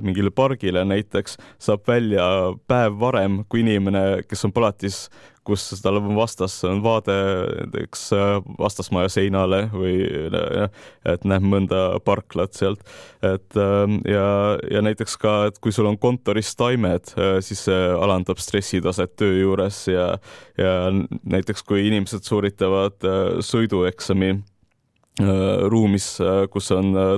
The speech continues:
ta-, taimed, siis, äh, su-, äh, kõ-, suur-, suurem protsent nendest, äh, saab eksamilt edukalt läbi kui vastasel juhul. Mi-, mis on, äh, ve-, veel huvitav, et, äh, et noh, et sellel on ka nõ-, nagu evolutsioonilised põhjused, äh,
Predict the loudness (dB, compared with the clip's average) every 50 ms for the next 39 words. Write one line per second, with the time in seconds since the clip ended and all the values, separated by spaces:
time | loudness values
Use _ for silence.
0 | -2 -4 -6 -2 0 2 2 4 4 2 0 0 -2 -6 -20 -20 -20 -14 -8 -4
1 | -4 -4 0 2 2 4 4 2 2 0 -4 -6 -6 -6 -6 -6 -8 -10 -8 -6
2 | -4 -4 -2 -2 -2 -4 -4 -4 -4 -4 -4 -4 -2 0 0 0 0 0 -2 -2
3 | 0 2 2 2 2 0 0 -2 -2 0 0 0 0 0 0 2 2 2 0 -2
4 | -4 -4 -2 0 0 2 0 0 -2 -2 -2 -2 -4 -2 -2 -2 0 0 0 -2
5 | 0 0 0 0 0 -2 -4 -6 -2 0 -2 0 0 0 -2 -2 -4 -6 -10 -20
6 | -20 -20 -20 -20 -20 _ -14 -6 -2 0 2 2 2 0 -2 -2 -2 -2 0 -2
7 | 0 0 2 2 2 0 0 -2 -6 _ -20 -20 -20 -20 -20 -20 -20 -20 -20 _
8 | _ _ _ -16 -16 -8 -2 0 0 0 2 2 0 0 0 0 0 0 2 2
9 | 2 2 2 2 2 2 2 2 0 0 -2 -4 -6 -8 -8 -6 -4 -4 -2 -2
10 | 0 0 0 2 2 0 0 0 0 0 2 0 0 -2 _ 0 2 2 2 2
11 | 0 -4 _ _ -20 -20 _ _ _ -12 -8 -8 -8 -6 -4 -2 -2 -2 -2 -2
12 | -4 -2 -2 -4 -4 -2 -2 -2 0 2 2 2 2 2 2 0 0 0 -2 -4
13 | -4 -4 -2 0 0 0 2 2 2 2 0 0 -2 -2 0 0 2 2 0 0
14 | 0 -2 -2 0 0 0 2 2 0 0 0 0 -2 -2 0 0 0 2 2 2
15 | 2 0